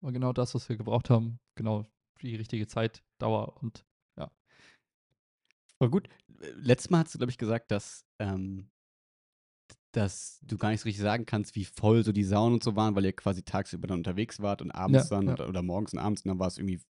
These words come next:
Speaker 2: super und voll okay. Und wie war's diesmal? Also war jetzt, wenn du tagsüber auch, wenn ihr so in der Sauna und so wart, in so einem Hotel, das kann ja halt immer sein, dass irgendwie die Sauna erstens, keine Ahnung, das sind dann zwei Saunen, es sind irgendwie fünfzig Menschen, die da rein wollen
Speaker 1: Mhm.
Speaker 2: und dann ist ja
Speaker 1: Mhm.
Speaker 2: super kacke.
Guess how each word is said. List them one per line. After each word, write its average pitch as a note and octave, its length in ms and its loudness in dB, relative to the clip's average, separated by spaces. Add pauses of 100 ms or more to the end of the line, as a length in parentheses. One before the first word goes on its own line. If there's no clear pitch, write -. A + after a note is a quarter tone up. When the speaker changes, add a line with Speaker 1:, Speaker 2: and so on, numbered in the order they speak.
Speaker 2:
super A2+ 380 2
und F#2+ 120 -4
voll F#2 160 -2
okay. A2 360 0 (400)
Und G#2+ 240 -2
wie A2 140 2
war's A2+ 240 0
diesmal? D3+ 360 0 (120)
Also G2+ 240 2
war G#2+ 200 2 (240)
jetzt, G#2 240 -4
wenn G#2+ 80 2
du F#2+ 120 0
tagsüber G#2+ 440 0
auch, A2 180 -2
wenn G#2+ 100 2
ihr G#2+ 80 0
so G#2 80 -2
in G#2 60 0
der G2 80 -4
Sauna A2+ 260 0
und A2 100 -2
so F#2 100 -10
wart, G#2 180 -2
in - 60 -8
so G2+ 60 -4
einem F#2+ 80 0
Hotel, G2+ 240 0
das G#2+ 140 0
kann A#2 160 0
ja A2 120 0
halt G#2 220 0 (460)
immer A2+ 220 4
sein, A2 260 4
dass G2+ 140 -4
irgendwie F#2+ 420 -4
die - 140 -10
Sauna G2+ 280 2
erstens, F#2+ 440 -2
keine F#2+ 220 -4
Ahnung, E2 260 -2
das E2 100 -8
sind G2 80 -4
dann F#2+ 120 0
zwei F2+ 240 -2
Saunen, G2+ 440 0
es F2 100 -12
sind F2+ 100 -2
irgendwie F2+ 180 -2
fünfzig - 340 -8
Menschen, G2 280 0
die F#2 60 0
da F#2 40 -2
rein G2 240 0
wollen B2 240 6
Speaker 1:
Mhm. A2 300 8
Speaker 2:
und - 40 -8
dann F2+ 120 -2
ist B2 140 4
ja A2+ 60 4
Speaker 1:
Mhm. - 20 0
Speaker 2:
super B2 220 -4
kacke. A#2+ 380 -4